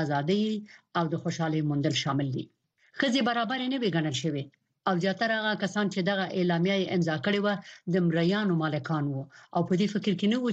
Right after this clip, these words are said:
چې مریان برابر دي او د مساوي حقوقو نه برخمن دي. د اتلس سوه دوه پنځوسم کال د جولای په میاشت کې پخوانی غلام او زبردست مبلغ فدریک ډاګلس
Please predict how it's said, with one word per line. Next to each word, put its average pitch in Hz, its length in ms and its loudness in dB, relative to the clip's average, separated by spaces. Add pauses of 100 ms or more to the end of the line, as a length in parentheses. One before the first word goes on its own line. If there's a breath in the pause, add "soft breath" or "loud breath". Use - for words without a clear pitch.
چې 190 100 2 (340 loud breath)
مریان 170 380 2 (120)
برابر 151 360 0 (100)
دي 208 100 0 (580 loud breath)
او 165 180 2 (140)
د - 20 2 (100)
مساوي 160 400 2
حقوقو 170 440 2
نه 147 80 2 (420)
برخمن 151 520 0
دي. - 80 -8 (1200)
د - 20 4 (100)
اتلس 208 460 -2
سوه 214 200 0
دوه 208 180 0
پنځوسم 185 420 2 (100)
کال 208 160 2
د 185 140 2
جولای 190 300 2
په 196 120 -2
میاشت 202 220 0 (120)
کې 196 240 2
پخوانی 180 500 0
غلام 190 360 2 (200)
او 180 60 2 (100)
زبردست 170 500 0 (100)
مبلغ 170 380 2 (140)
فدریک 175 340 0 (120)
ډاګلس 214 360 -2